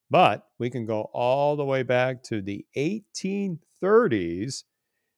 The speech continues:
when we didn't have fancy phones or radios or computers to hear people's voices. And specifically in eighteen thirty-seven, artists Samuel Morse,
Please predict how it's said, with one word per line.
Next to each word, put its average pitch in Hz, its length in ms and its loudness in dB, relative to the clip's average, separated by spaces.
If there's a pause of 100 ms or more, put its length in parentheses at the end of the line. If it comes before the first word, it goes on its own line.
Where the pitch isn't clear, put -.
(140)
when 107 180 -6
we 175 140 0
didn't 214 280 8
have 175 380 8
fancy 143 420 4
phones 147 680 4
or 127 400 4
radios 143 640 4
or 135 100 4
computers 135 580 2
to 117 100 2
hear 139 200 2
people's 127 420 -2
voices. 110 800 2 (460)
And 120 220 0
specifically 135 760 0
in 120 100 -2
eighteen 147 420 -2
thirty-seven, 123 880 0 (480)
artists 127 520 4
Samuel 160 460 2
Morse, 143 600 2